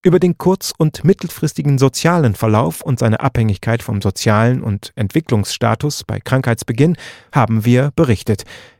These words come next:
Der langfristige soziale Verlauf der Schizophrenie zeigt dem psychiatrischen Lehrbuchwissen entgegen ebenfalls im Mittel keinen Abstieg nach Erstbehandlung.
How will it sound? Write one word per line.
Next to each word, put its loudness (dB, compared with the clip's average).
Der 0
langfristige -2
soziale -4
Verlauf 0
der -2
Schizophrenie 0
zeigt -4
dem 2
psychiatrischen -2
Lehrbuchwissen 0
entgegen 0
ebenfalls 2
im 4
Mittel 4
keinen 2
Abstieg -4
nach -2
Erstbehandlung. -4